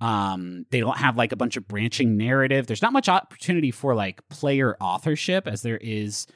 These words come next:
is one of the big sort of things that sets it apart from Western R P Gs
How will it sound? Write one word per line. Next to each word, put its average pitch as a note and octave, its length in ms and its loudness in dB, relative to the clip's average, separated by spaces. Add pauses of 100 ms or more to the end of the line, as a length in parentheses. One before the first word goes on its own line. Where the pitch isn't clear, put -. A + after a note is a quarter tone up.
(220)
is C3+ 200 2
one D3 140 6
of B2+ 120 0
the A2+ 80 -2
big B2+ 260 -2
sort B2 160 -2
of A2 60 -2
things A2+ 200 -4
that - 120 -14
sets - 200 -8
it G2+ 80 -4
apart G#2 220 -8
from G#2 160 -6
Western D3 460 4
R G2+ 120 0
P G2+ 180 -8
Gs F#2+ 600 -8